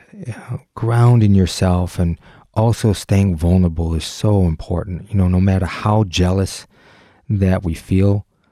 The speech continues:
we need to find a way to come back to ourselves, to soften. We can do that by, of course, accepting our emotions, by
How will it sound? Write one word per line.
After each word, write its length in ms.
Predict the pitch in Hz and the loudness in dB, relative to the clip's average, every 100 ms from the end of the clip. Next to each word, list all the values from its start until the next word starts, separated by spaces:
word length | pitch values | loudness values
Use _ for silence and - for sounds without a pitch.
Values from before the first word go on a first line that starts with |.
| _ _ _ | _ _ _
we 180 | - 92 | -2 2
need 240 | 90 101 104 | 4 2 2
to 100 | 95 | -4
find 320 | - 98 90 | -2 0 0
a 40 | |
way 440 | 85 87 87 87 85 | 0 0 0 0 -2
to 120 | - | -8
come 260 | - 85 76 - | -8 -6 -6 -6
back 360 | 85 80 - | -6 -6 -14
to 180 | - 107 | -6 -2
ourselves, 680 | 92 85 - 90 85 85 - | -2 -4 -4 -4 -4 -6 -10
to 120 | - | -8
soften. 680 | 95 - 87 87 - 85 95 _ _ _ _ _ _ _ _ _ _ _ _ _ _ _ _ | -8 -6 -4 -4 -4 -8 -8 _ _ _ _ _ _ _ _ _ _ _ _ _ _ _ _
We 200 | 98 90 | -6 -4
can 160 | 85 | -2
do 140 | 80 87 | 0 2
that 260 | 87 90 | 2 0
by, 160 | - 85 | -2 -2
of 180 | 82 - | -4 -8
course, 540 | - 101 92 - - - _ _ _ _ _ _ _ | -4 0 0 -2 -10 -16 _ _ _ _ _ _ _
accepting 520 | - - - 87 95 | -10 -4 -2 0 2
our 180 | 90 92 | 4 4
emotions, 800 | 90 90 92 - 95 98 - - _ _ _ _ _ _ - | 2 2 0 -2 -4 -4 -10 -20 _ _ _ _ _ _ -18
by 800 | - 90 85 85 82 80 82 82 | -6 -2 0 0 -2 -4 -6 -10